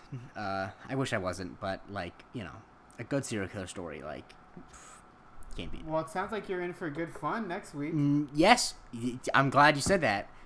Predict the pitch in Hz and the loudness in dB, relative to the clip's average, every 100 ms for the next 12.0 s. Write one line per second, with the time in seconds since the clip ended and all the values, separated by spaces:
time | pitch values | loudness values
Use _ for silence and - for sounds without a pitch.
0 | - 135 156 190 208 170 147 110 - 151 | -2 4 6 6 6 4 4 2 4 2
1 | 131 135 143 143 143 - 143 131 120 143 | 2 0 2 4 4 4 4 4 2 0
2 | 120 120 117 120 110 127 120 113 110 143 | 4 2 2 0 0 0 0 0 0 -2
3 | 120 78 85 - - - - - 95 92 | -4 -8 -10 -14 -16 -14 -14 -6 -2 0
4 | 127 127 135 131 135 135 - 139 165 - | 0 0 4 6 6 6 8 10 10 6
5 | 143 139 131 131 131 165 185 185 247 254 | 2 2 0 -2 -2 0 2 8 10 12
6 | 233 226 208 196 180 180 175 170 165 - | 12 12 12 12 12 12 10 10 8 6
7 | 117 92 90 - - - - 143 135 131 | 4 4 0 -6 -18 -20 -4 4 8 8
8 | 131 143 147 147 160 147 127 139 135 - | 6 4 0 2 4 4 4 4 4 6
9 | 151 143 156 131 131 131 147 135 131 120 | 4 4 4 6 4 2 -2 0 2 0
10 | 120 127 117 120 123 120 113 117 113 104 | 0 -4 2 2 2 2 2 2 -4 -2
11 | 107 104 107 104 104 107 95 98 90 90 | -6 -4 -2 -2 -2 -4 -2 -2 -2 -6